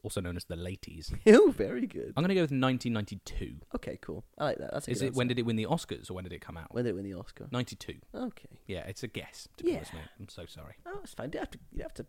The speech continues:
Speaker 2: apologise then.
Speaker 1: It's a nice question, though.
Speaker 2: Okay, uh, this is a harder one for you, Bonnie Fritz. Uh, question four. We're switching it up now. We're going to the television region.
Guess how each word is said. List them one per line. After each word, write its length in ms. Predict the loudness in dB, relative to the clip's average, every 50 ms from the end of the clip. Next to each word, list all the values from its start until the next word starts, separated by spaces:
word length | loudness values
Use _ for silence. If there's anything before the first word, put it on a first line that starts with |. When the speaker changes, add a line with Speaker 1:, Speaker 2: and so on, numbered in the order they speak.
| -10 -6
Speaker 2:
apologise 400 | -4 -4 -4 -2 -4 -4 -6 -6
then. 260 | -8 -10 -10 -10 -10 -10
Speaker 1:
It's 80 | -8 -4
a 20 |
nice 160 | -4 -4 -4
question, 320 | -2 -4 -4 -4 -6 -10 -14 -14
though. 220 | -14 -4 0 0
Speaker 2:
Okay, 240 | 2 6 8 8 8 8
uh, 140 | 8 8 8 6 6
this 80 | 4 4
is 80 | 4
a 60 | 4 4
harder 280 | 4 4 2 4 2
one 240 | 2 2 2 0 -2 -8 -8
for 120 | -4 0 0
you, 120 | 2 0 0
Bonnie 180 | -2 -4 -4
Fritz. 220 | -4 -6 -8 -6 -4 -2
Uh, 80 | -2
question 340 | 0 4 4 4 4 4 0
four. 500 | -2 -2 -2 -2 2 4 4 4 4 2 0
We're 140 | -2 -4 -2
switching 300 | -2 -2 -4 -2 -2 0
it 40 | 2
up 160 | 2 2 4
now. 100 | 4 4
We're 80 | 4
going 160 | 4 4 2 0
to 60 | 0
the 80 | -6 -6
television 500 | -4 -2 -2 0 0 0 -2 -2 -2 -2
region. 280 | -2 -2 -4 -6 -8